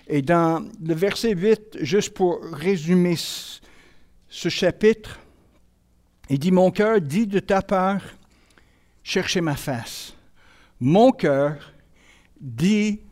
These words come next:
de ta part, cherchez ma face. » Je te cherche, je cherche ta face, ô Éternel. Ici, on voit l'ouvrage de l'Esprit Saint.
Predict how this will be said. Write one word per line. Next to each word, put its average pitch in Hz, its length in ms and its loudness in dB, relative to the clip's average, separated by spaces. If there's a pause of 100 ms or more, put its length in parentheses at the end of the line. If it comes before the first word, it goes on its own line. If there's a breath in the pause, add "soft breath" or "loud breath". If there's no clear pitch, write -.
(120)
de 131 240 0
ta 220 300 0
part, 139 440 -6 (840 soft breath)
cherchez - 480 -4
ma 151 160 -4
face. » - 640 -10 (1900 soft breath)
Je 151 180 6
te 208 280 8
cherche, - 920 0 (340)
je 170 220 4
cherche - 420 2
ta 196 160 4
face, - 640 2 (180)
ô 180 340 6
Éternel. 143 720 0
Ici, 240 320 0
on 196 140 6
voit 190 440 2 (300 soft breath)
l'ouvrage 185 720 0
de 170 80 0
l'Esprit 151 480 -4
Saint. 110 300 -8